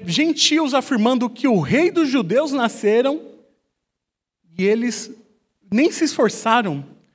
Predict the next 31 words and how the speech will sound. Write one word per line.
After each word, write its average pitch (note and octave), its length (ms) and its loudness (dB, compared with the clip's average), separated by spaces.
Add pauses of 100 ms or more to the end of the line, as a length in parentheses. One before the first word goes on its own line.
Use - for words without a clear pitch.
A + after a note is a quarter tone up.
(320)
A G3+ 100 2
função D4 440 2
do F4 80 -4
Sinédrio C#4+ 540 2
era C#4+ 220 4
averiguar C4+ 500 2
isso. A#3 420 -4 (440)
O A3 60 -4
problema B3+ 400 2
é - 40 -2
que - 120 -2
o C#4 40 0
texto D4+ 640 0 (260)
mostra C#4 360 2
que C#4+ 180 -4
eles C#4+ 340 0
dão C4 180 0
com E4 140 -4
o - 20 -2
braço. A#3+ 480 2 (200)
Eles B3 300 -2
estavam B3+ 440 -2
nem B3 640 0
aí B3+ 520 0 (200)
sobre A#3 560 0 (180)
a A3 100 2
mensagem A#3 520 2
da A3+ 100 2
chegada A3 500 2
de A#3 120 -4
Cristo. C#4+ 500 -4